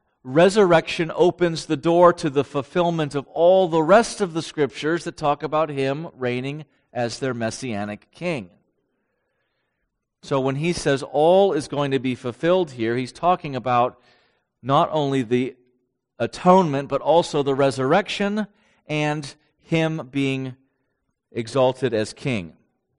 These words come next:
So, rather than this being the plan of a Jewish revolutionary gone bad,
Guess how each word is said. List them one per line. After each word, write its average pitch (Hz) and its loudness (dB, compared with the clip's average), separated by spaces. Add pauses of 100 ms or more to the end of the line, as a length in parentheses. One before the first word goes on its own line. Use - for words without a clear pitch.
(1700)
So, 180 2 (640)
rather 190 2
than 143 -2
this 170 0
being 151 -2
the 127 -4
plan 160 -4
of 120 -6
a 120 -4 (760)
Jewish 156 2
revolutionary 131 -2
gone 123 -2
bad, 131 -6